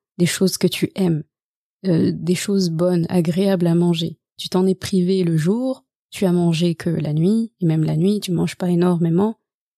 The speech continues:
Franchement, qui fait ça ? Qui sur terre pourrait te faire cette demande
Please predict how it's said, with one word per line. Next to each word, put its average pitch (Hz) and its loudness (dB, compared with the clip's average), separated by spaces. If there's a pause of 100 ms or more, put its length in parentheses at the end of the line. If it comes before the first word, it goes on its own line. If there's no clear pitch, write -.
(160)
Franchement, 202 0
qui - -14
fait 214 2
ça ? - -4 (1040)
Qui 254 0
sur - -2
terre 202 0
pourrait 196 0
te 190 0
faire 185 0
cette 170 0
demande 180 2